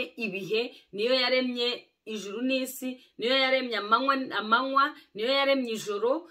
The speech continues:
niyo yaremye igitondo, niyo yaremye umugoroba. Ni umuremyi wa byose, umukuru w'ibihe. Amena. Yohana rimwe rimwe nawe yaram-, yaravuze,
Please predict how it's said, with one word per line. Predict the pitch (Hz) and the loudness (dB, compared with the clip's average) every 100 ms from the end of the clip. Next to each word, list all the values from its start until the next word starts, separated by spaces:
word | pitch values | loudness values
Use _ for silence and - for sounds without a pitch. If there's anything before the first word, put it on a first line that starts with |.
| _ | _
niyo | 220 262 | -2 0
yaremye | 277 277 254 | 4 4 2
igitondo, | 202 233 - 285 254 254 269 - | -4 -6 0 2 4 2 2 -2
niyo | - 247 | -4 0
yaremye | 277 269 262 233 | 4 4 4 0
umugoroba. | 214 214 208 269 196 147 127 113 - _ | -6 -8 0 2 2 2 -2 -8 -12 _
Ni | 175 196 220 | -12 -8 -2
umuremyi | 254 262 254 233 226 233 220 214 214 226 262 262 _ - | 0 0 0 -2 -4 0 6 4 4 -2 -2 -2 _ -10
wa | 147 156 | -6 -4
byose, | 156 214 165 131 - 117 - _ _ _ _ _ _ _ _ _ _ _ _ _ _ _ | -2 0 0 -2 -10 -14 -16 _ _ _ _ _ _ _ _ _ _ _ _ _ _ _
umukuru | 165 156 139 139 - 165 | -8 -6 -8 -12 -14 -8
w'ibihe. | 147 139 123 - - _ _ _ _ - - _ _ _ | -6 -8 -10 -16 -20 _ _ _ _ -20 -20 _ _ _
Amena. | 139 135 147 139 117 113 _ _ _ - _ _ _ _ _ _ _ _ _ _ - - _ | -14 -10 -6 -6 -6 -12 _ _ _ -20 _ _ _ _ _ _ _ _ _ _ -20 -20 _
Yohana | 220 240 285 302 240 | -4 2 4 4 2
rimwe | 240 269 | 0 0
rimwe | 277 262 | 0 0
nawe | 254 254 254 | 0 0 0
yaram-, | 240 240 240 220 | 2 0 -2 -6
yaravuze, | 208 226 254 220 185 160 | -2 0 0 -2 -10 -2